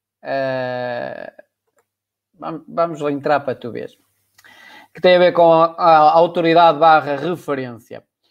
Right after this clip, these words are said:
Eh, atualmente, acredito que a tua ideia sobre este tema será muito diferente do que há dez anos atrás. Mas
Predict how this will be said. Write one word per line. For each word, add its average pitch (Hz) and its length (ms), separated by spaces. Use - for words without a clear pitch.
Eh, 151 320
atualmente, 190 880
acredito 165 540
que 185 100
a 160 160
tua 165 540
ideia 160 340
sobre 151 500
este 139 360
tema 156 680
será 156 340
muito 151 440
diferente 143 640
do 131 100
que 135 80
há 135 140
dez 131 320
anos 123 240
atrás. 120 500
Mas 165 480